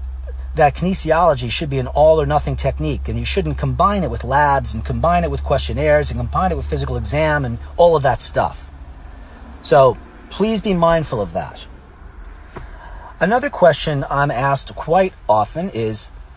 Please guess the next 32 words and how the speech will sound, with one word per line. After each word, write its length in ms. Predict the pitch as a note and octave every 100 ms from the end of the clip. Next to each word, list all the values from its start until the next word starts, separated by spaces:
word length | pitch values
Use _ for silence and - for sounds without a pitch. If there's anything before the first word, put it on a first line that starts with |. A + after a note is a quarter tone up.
| - - - - - -
"Doctor 260 | E3 F#3 F3+
Wald, 320 | E3+ D#3 A#2+
what 280 | D#3+ C4+ -
is 160 | F3 D#3
the 100 | C#3
best 340 | A#2+ C#3+ -
superfood?" 580 | - C3 B2+ - F#2+ D2+ - - - - - - - - - - -
It's 100 | -
a 40 |
good 220 | - C#3+
question. 480 | - C#3 - - D#2 - - - - -
First 260 | G3+ G3
of 80 | D#3
all, 160 | D3 B2+
what's 180 | D#3+
a 40 | E3
superfood? 560 | F#3+ C#4 F3 A#2 G2 - - - - -
Well, 260 | D#3+ D#3 D3
first 240 | - F#3+ F#3
of 20 |
all, 60 | D#3
I 40 |
love 220 | D3 E3
the 60 | C#3
name 340 | D3 E3 D#3+
superfood 640 | C#3+ C3 B2 - A2 F#2 F2
'cause 260 | A#2+ G#2+
it 60 | A#2+
reminds 360 | C3+ D#3+ D#3
me 40 | C3
of 100 | A#2
Superman 800 | - - D3+ C3 C#3 C#3+ G2+